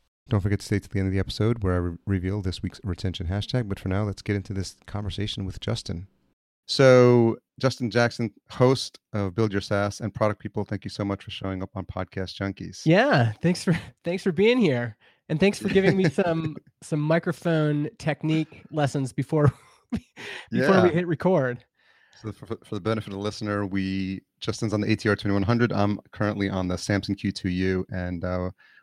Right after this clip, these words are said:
Speaker 1: we're talking mic technique and the fact that they're pretty identical mics. And I think Samson's doing a good job of packaging it 'cause it includes everything you need. Little, it's just the little things that a beginning podcaster doesn't have to think about. They're not thinking about a foam filter. They're not thinking about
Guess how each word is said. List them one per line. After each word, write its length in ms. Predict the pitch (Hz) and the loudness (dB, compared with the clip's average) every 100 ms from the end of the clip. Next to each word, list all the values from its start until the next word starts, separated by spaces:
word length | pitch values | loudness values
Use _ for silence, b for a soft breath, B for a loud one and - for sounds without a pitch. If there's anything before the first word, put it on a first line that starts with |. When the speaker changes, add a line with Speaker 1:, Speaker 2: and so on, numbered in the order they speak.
| _ | _
Speaker 1:
we're 60 | 92 | -2
talking 320 | 104 98 95 | 0 2 2
mic 180 | 101 - | 2 2
technique 440 | 110 - 101 98 | -2 2 -2 0
and 80 | 95 | -2
the 40 | |
fact 220 | - 104 | 2 2
that 100 | - | 2
they're 120 | 98 90 | -2 0
pretty 240 | - 104 | 0 0
identical 340 | 98 98 - | 2 0 0
mics. 560 | 92 95 95 - - - - | 2 2 0 -6 -12 -14 -6
And 280 | 95 92 87 | -4 -4 -4
I 100 | 92 | -4
think 200 | 101 87 | -6 -6
Samson's 440 | - 107 98 92 | -2 0 0 -6
doing 200 | - 98 | -2 -2
a 40 | 90 | 0
good 140 | 95 | -2
job 200 | 92 90 | -2 -4
of 100 | 90 | -4
packaging 460 | 95 92 - 85 87 | -4 -4 -6 -8 -8
it 120 | 92 | -8
'cause 220 | - 85 - b b 107 | -8 -10 -12 b b 0
it 80 | |
includes 300 | 110 - 117 | 0 4 4
everything 340 | 123 123 123 104 | 6 6 6 6
you 80 | 104 | 6
need. 360 | 101 101 90 _ b b b b _ - | 6 4 0 _ b b b b _ -2
Little, 260 | 131 156 151 | 2 4 2
it's 120 | - | 2
just 160 | 196 - | 0 2
the 80 | |
little 220 | 151 151 156 | 4 6 6
things 200 | 139 113 | 4 4
that 100 | 117 | 4
a 20 | |
beginning 340 | 117 110 120 | 2 2 0
podcaster 540 | 113 120 113 107 - 104 | 4 2 2 -2 -2 0
doesn't 240 | 120 110 | 0 2
have 120 | 110 | 0
to 80 | - | 0
think 200 | 123 160 | -4 -4
about. 220 | 95 95 | 0 0
They're 60 | 104 | 2
not 160 | 120 127 | 0 2
thinking 200 | 127 120 | 0 2
about 200 | 95 92 | 2 0
a 20 | |
foam 240 | - 95 | 0 -4
filter. 300 | 92 95 - | -2 -6 -4
They're 100 | 92 | 0
not 200 | 98 110 | 2 2
thinking 200 | 123 117 | 0 -2
about 300 | 107 101 98 | 0 2 2